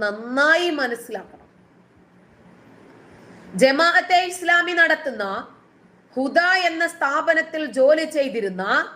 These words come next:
ഒരു ഷാഹിദ എന്ന് പറയുന്ന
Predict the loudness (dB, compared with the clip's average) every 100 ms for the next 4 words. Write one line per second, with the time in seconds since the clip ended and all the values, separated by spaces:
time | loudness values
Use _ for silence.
0 | -20 _ _ _ _ _ _ -4 -2 -2
1 | -4 -2 0 0 0 2 2 2 -4 -6
2 | -6 -6 -8